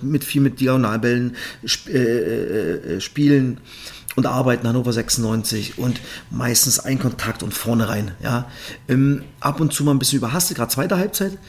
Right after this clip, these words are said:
aber erste Halbzeit findet er halt, äh, einmal auf, äh, einmal Tresoldi,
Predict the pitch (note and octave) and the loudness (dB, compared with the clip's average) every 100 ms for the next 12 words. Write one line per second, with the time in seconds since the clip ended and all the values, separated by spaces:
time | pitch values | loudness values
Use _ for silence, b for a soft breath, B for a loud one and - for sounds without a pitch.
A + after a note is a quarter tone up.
0 | B B - A2 A#2 - - C#3 C#3 C3 | B B -4 -2 0 0 0 0 0 0
1 | - - D3+ D#3+ D#3 - A#2 C3 - B2 | -2 -2 2 4 2 0 2 2 2 0
2 | C3 A#2 A#2 - A2+ G2+ G#2 - A2 A2+ | 2 0 -2 -2 0 0 -2 -2 -2 0
3 | G#2 G#2 - A2 A2+ D3+ F#3+ | 2 0 0 0 2 4 2